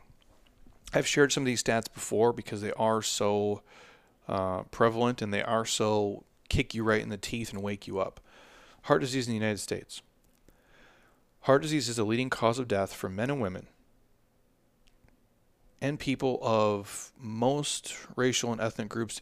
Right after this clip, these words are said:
in the United States. There's a couple of small outliers, but for most of us, this is it. So stati-, stati-, statistically, it's tough, it's tough to do a podcast when you can't speak very well. Um, statistically speaking,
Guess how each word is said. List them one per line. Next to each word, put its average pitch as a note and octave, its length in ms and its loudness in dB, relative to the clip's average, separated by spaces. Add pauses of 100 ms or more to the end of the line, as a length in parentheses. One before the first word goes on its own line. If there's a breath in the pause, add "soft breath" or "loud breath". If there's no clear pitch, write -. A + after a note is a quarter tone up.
in C#3 120 0
the C3+ 60 -2
United A2+ 260 0
States. - 480 -6
There's A2 220 0
a G2+ 100 -4 (200)
couple B2+ 340 4
of A2+ 100 -2
small B2 400 4
outliers, A#2 420 2
but G#2+ 140 -4
for G#2 140 -6
most A2+ 300 -2
of B2+ 100 -2
us, C3+ 220 0 (260 loud breath)
this A2 320 -2
is G#2+ 140 -4
it. - 280 -10 (420 loud breath)
So - 160 -6
stati-, A#2 340 -6 (100)
stati-, - 560 -4
statistically, - 1000 -6 (460 loud breath)
it's - 260 -8 (100)
tough, F3+ 340 0
it's C3+ 140 -4
tough F#3 140 0
to D#3 40 -6
do B2+ 80 2
a G#2+ 60 2
podcast G#2+ 440 0
when G#2+ 80 -8
you G2 60 -8
can't G#2+ 220 -4
speak G#2 240 -6
very F#2+ 160 -6
well. - 180 -6 (420 loud breath)
Um, A2+ 380 2
statistically A#2+ 720 -2
speaking, G2+ 540 -4